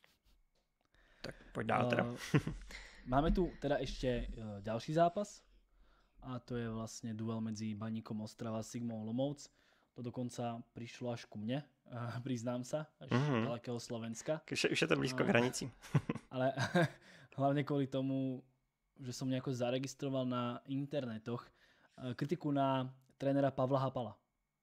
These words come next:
Speaker 1: Mhm. Že kritika
Speaker 2: Že
Speaker 1: už došla až
Speaker 2: jednoducho
Speaker 1: na Slovensko.
Speaker 2: Kritika už došla až na Slovensko. Ja som si potom nejako dohľadal, eh, tie štatistiky a podobne a vlastne som zistil, že, eh,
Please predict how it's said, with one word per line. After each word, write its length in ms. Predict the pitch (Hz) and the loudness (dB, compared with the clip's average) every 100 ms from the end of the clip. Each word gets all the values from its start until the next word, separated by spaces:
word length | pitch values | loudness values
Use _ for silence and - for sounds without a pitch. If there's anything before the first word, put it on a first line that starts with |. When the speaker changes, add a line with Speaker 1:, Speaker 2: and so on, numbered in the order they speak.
| _ _ - | _ _ -2
Speaker 1:
Mhm. 480 | 127 139 110 101 135 _ _ _ _ _ _ _ _ _ _ _ - | 0 2 2 0 -4 _ _ _ _ _ _ _ _ _ _ _ -10
Že 140 | 120 120 | -6 0
kritika 380 | 117 110 113 | 0 2 4
Speaker 2:
Že 60 | 131 | 4
Speaker 1:
už 80 | 113 | 4
došla 260 | 127 - | 4 4
až 40 | 131 | 4
Speaker 2:
jednoducho 80 | 120 | 4
Speaker 1:
na 60 | 131 | 2
Slovensko. 480 | 127 113 113 - 131 - - - - | 4 2 2 -6 -10 -14 -20 -20 -14
Speaker 2:
Kritika 300 | - 131 151 147 | -6 -4 2 2
už 100 | 127 | 2
došla 240 | 127 156 135 | 2 2 2
až 40 | |
na 100 | 113 | 0
Slovensko. 680 | 107 139 139 143 - 156 143 - | -4 -2 0 -2 -2 -2 -2 -4
Ja 80 | 117 | -8
som 160 | 113 117 | -6 -4
si 80 | |
potom 240 | 123 123 127 | -4 -2 0
nejako 240 | 127 131 | 0 -2
dohľadal, 560 | 117 117 123 123 127 127 | -2 -2 0 0 0 -2
eh, 720 | _ _ _ _ - 127 123 110 | _ _ _ _ -16 -10 -8 -4
tie 80 | 120 | -4
štatistiky 640 | - 117 127 - 131 143 | -4 -6 -6 -6 -6 0
a 120 | 135 | -2
podobne 600 | 135 117 120 120 135 135 | -2 -4 -4 -2 -2 0
a 80 | 131 | -2
vlastne 240 | 123 120 | -4 -6
som 160 | 131 135 | -6 -6
zistil, 440 | 113 120 - 139 127 | -4 -6 -6 -4 -2
že, 320 | 131 | 0
eh, 0 | 135 | 0